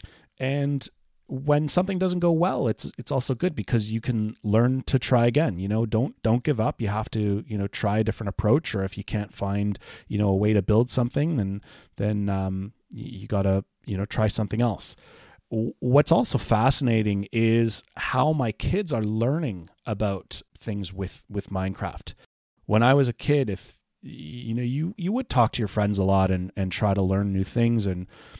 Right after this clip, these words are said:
the availability of information to learn is much different now. And immediately my kids turn to YouTube. There's lots of people who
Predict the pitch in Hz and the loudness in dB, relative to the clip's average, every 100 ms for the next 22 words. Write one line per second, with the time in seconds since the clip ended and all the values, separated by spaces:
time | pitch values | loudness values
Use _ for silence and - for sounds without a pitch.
0 | - _ - 113 120 117 104 147 190 127 | -20 _ -16 0 6 6 6 4 4 2
1 | 123 131 120 104 104 - 101 107 - 104 | 4 4 2 0 -4 -4 -4 -2 -2 -2
2 | 95 98 98 127 131 95 - 104 113 - | -4 -4 0 0 0 -2 -4 -4 -2 -4
3 | - 104 - 87 92 80 71 - _ 110 | 0 0 0 -6 -8 -10 -12 -18 _ -2
4 | 104 101 95 - 107 104 120 135 117 104 | 0 -2 -6 -6 -2 2 4 6 6 4
5 | 98 98 104 - 107 - - 98 95 98 | -2 -2 -4 -2 -2 -2 -4 -4 -4 -4
6 | 92 92 - 82 - _ - 104 98 - | -2 -2 -2 -8 -12 _ -4 0 0 -2
7 | 104 127 127 127 127 - 113 - 98 95 | -2 2 2 2 -2 -2 -2 0 0 0
8 | 98 87 101 101 98 | -2 -4 -2 -2 -4